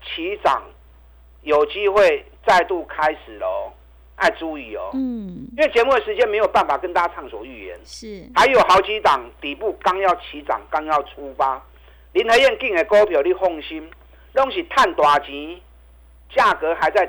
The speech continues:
Speaker 1: 底部要尾气耶。啊，包含高尔夫球杆、富盛应用，今天差一点点就冲出去了，就要创新高了。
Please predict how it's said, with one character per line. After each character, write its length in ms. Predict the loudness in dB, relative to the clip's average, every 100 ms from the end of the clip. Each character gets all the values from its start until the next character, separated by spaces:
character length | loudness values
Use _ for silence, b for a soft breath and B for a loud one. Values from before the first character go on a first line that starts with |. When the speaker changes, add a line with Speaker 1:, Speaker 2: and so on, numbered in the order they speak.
| -2
Speaker 1:
底 140 | -18
部 180 | -12 -6
要 100 | -4
尾 220 | -6 -12 -16
气 120 | -20 -20
耶。 140 | -20 -20 -20 _ _
啊， 120 | -10
包 200 | 0 2 4
含 140 | 2
高 180 | 4 4
尔 60 | 4
夫 120 | 0
球 160 | -4 0
杆、 240 | 0 0 -4
富 100 | -8
盛 140 | -8
应 160 | -6 -6
用， 180 | -4 -6 -12 b b
今 120 | 0
天 140 | 0 -2
差 200 | 0 2 2
一 40 |
点 280 | 0 -6 -4
点 200 | -6 -6 -10 -20 -4
就 80 | -4
冲 180 | -4 -8
出 140 | -10
去 200 | -12 -14
了， 140 | -16 -18 _ _
就 100 | 0
要 120 | 2
创 200 | 2 -4
新 160 | -8 -10
高 240 | -6 -6
了。 80 | -6